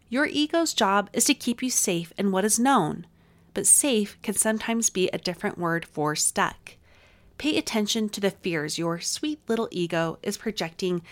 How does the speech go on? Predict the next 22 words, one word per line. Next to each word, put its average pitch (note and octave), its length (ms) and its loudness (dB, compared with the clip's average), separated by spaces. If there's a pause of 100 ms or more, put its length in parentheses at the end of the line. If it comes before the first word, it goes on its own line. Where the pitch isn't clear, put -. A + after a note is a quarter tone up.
(340)
in C4+ 200 4
the C#4 80 2
pursuit F#3 420 0 (140)
of G#3 120 0
keeping A3 360 -2
you G#3+ 340 0
safe. - 560 -2 (560)
Number B3 220 2
four, E3+ 400 -4 (580)
acknowledge C4+ 440 4
that D#4 140 4
learning A3+ 260 2
to A3+ 100 -2
speak - 280 0
up G3 140 0
more F#3 180 0
will F3+ 140 -2
not G3+ 320 2
be B3 80 0
comfortable F#3+ 560 -4
or F#3 220 0
easy. A3 440 0